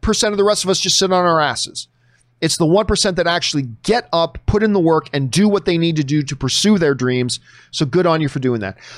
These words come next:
What do I think about House of Cards? Um, <clears throat>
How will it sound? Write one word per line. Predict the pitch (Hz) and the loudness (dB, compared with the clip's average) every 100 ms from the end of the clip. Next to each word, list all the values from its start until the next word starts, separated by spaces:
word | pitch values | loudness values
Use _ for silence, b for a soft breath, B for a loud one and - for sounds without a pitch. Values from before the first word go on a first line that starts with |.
| B B - | B B -2
What | 311 | 0
do | 392 | 2
I | 359 | 2
think | 320 277 | 2 0
about | 240 | 0
House | 196 202 208 | 0 0 -2
of | 180 | -4
Cards? | - 135 107 90 - | -2 -2 -2 -6 -8
Um, | 202 226 233 - | -2 0 -2 -6
<clears throat> | 226 285 175 | -6 -4 -6